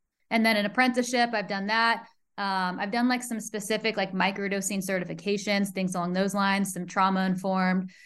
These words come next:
um, certifications. I'm actually gonna be doing a year-long program coming up here soon that kind of is, like, a full-on umbrella of it all.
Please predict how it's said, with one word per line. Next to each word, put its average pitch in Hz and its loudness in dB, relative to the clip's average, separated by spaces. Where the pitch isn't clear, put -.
um, 175 2
certifications. 190 2
I'm 190 -4
actually 185 -2
gonna 190 0
be 180 0
doing 180 -2
a 175 -4
year-long 180 0
program 185 -2
coming 185 -6
up 175 -6
here 180 -2
soon 190 0
that 185 0
kind 190 2
of 185 2
is, 180 2
like, 185 2
a - -8
full-on 190 2
umbrella 180 0
of 175 -2
it 175 -2
all. 196 4